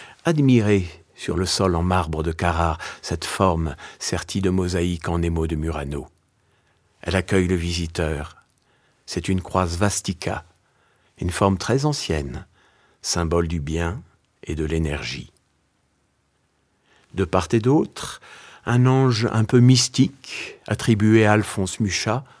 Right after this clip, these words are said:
l'un de nos amis, et une porte tout en bois sculpté. Son inscription vous intrigue, hein ?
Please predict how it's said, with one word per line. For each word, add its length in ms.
l'un 140
de 140
nos 240
amis, 320
et 80
une 160
porte 480
tout 240
en 80
bois 160
sculpté. 600
Son 200
inscription 540
vous 200
intrigue, 540
hein ? 100